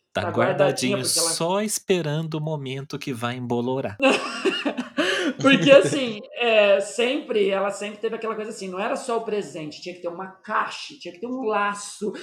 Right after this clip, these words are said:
Speaker 2: e tinha que ter um cartão, e tinha que ter uma música, e tinha que ter todo. Então,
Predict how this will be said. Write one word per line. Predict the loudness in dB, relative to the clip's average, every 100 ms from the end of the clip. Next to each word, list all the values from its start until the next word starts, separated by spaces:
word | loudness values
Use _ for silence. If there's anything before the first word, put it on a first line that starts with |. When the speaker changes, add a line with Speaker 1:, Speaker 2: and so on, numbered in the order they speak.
| -8
Speaker 2:
e | -4
tinha | -2
que | -2
ter |
um | -4 -2
cartão, | -2 -4 -4 -2 0 0
e | -4
tinha | -4 -4
que |
ter | -6
uma | -4 -2
música, | 0 2 2 0 -4 -10
e | -10
tinha | -10
que | -6
ter | -8
todo. | -4 -6 -6
Então, | -6 -6